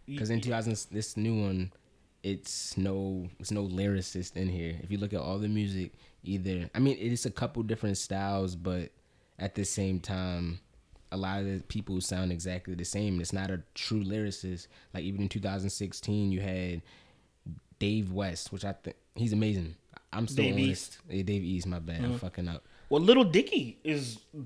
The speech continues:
Speaker 2: one of the craziest lyricists, you know what I mean, from
Speaker 1: I
Speaker 2: last
Speaker 1: don't know
Speaker 2: year.
Speaker 1: about all that.
Speaker 2: Lil Dicky
Speaker 1: He just has
Speaker 2: will
Speaker 1: cool punchlines
Speaker 2: He
Speaker 1: here
Speaker 2: got
Speaker 1: and
Speaker 2: cool
Speaker 1: there.
Speaker 2: punchlines, and
Speaker 1: He's
Speaker 2: he's
Speaker 1: a
Speaker 2: got
Speaker 1: goofy
Speaker 2: bars
Speaker 1: character.
Speaker 2: for days.
Speaker 1: I don't know about all
Speaker 2: He's
Speaker 1: that.
Speaker 2: got bars. I'd put him, I'd put Lil Dicky up against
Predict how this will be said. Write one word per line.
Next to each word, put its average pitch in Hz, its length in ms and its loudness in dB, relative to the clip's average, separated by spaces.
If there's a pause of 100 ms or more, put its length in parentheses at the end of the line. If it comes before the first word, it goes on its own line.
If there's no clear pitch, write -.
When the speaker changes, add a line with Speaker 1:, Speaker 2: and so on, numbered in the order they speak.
Speaker 2:
one 147 180 2
of 147 60 2
the 135 60 -2
craziest 139 500 -2
lyricists, 135 640 0 (320)
you 139 100 -4
know 139 80 0
what 135 60 -2
I - 20 0
mean, 127 220 -2
from 104 200 -2
Speaker 1:
I 104 40 2
Speaker 2:
last 98 160 4
Speaker 1:
don't 87 80 0
know 85 80 -2
Speaker 2:
year. 82 80 -4
Speaker 1:
about 80 240 -6
all 73 60 -10
that. 71 240 -14 (160)
Speaker 2:
Lil 170 180 6
Dicky 165 300 4
Speaker 1:
He 156 40 6
just 165 140 4
has 143 220 6
Speaker 2:
will 131 100 2
Speaker 1:
cool 131 140 4
punchlines 98 680 2
Speaker 2:
He 120 180 -4
Speaker 1:
here - 40 0
Speaker 2:
got 139 120 4
Speaker 1:
and 92 80 0
Speaker 2:
cool 170 100 4
Speaker 1:
there. 175 120 2
Speaker 2:
punchlines, 139 800 -2 (100)
and 127 360 -4
Speaker 1:
He's 135 220 -4
Speaker 2:
he's - 20 2
Speaker 1:
a 117 60 0
Speaker 2:
got 104 220 0
Speaker 1:
goofy 123 120 -2
Speaker 2:
bars 143 420 6
Speaker 1:
character. 95 180 -2
Speaker 2:
for 123 60 -2
days. 120 500 -2
Speaker 1:
I - 60 -6
don't 95 220 0
know 87 80 -2
about 82 180 -6
all 85 60 -6
Speaker 2:
He's 127 100 0
Speaker 1:
that. 131 40 2 (100)
Speaker 2:
got 127 80 0
bars. 117 480 6 (1500)
I'd 139 220 0
put 156 160 4
him, 143 240 4
I'd 170 160 -2
put 165 120 4
Lil 143 180 6
Dicky 147 280 0
up 135 80 0
against 135 320 -2